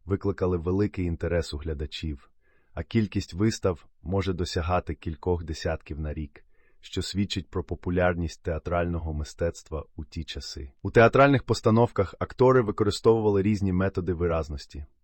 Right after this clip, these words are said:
такі як жести, міміка, голосові ефекти, щоб передати сутність персонажів. Хор, як невід'ємна частина театру, виконував роль колективного голосу глядачів, доповнюючи дію на сцені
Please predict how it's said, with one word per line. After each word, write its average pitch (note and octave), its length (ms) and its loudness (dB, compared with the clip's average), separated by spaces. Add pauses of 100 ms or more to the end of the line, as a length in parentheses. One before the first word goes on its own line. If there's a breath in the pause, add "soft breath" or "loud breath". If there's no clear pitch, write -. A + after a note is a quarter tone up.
(120)
такі - 260 -8
як E2 220 -2
жести, E2+ 540 -2 (160)
міміка, E2 580 -2 (160)
голосові F#2+ 560 0
ефекти, E2 540 -6 (300)
щоб - 240 -6
передати F#2 580 0
сутність - 600 -6
персонажів. D#2 720 -10 (720)
Хор, A#2 340 6
як G2+ 200 2
невід'ємна G2+ 520 2
частина F#2+ 420 -4
театру, F2+ 520 -2 (120)
виконував G2+ 540 2
роль G2+ 220 4
колективного F#2+ 640 -2
голосу F2 380 -4
глядачів, D#2+ 640 -8 (200)
доповнюючи F#2+ 640 0
дію F2+ 280 -2
на E2 100 -2
сцені E2+ 500 -4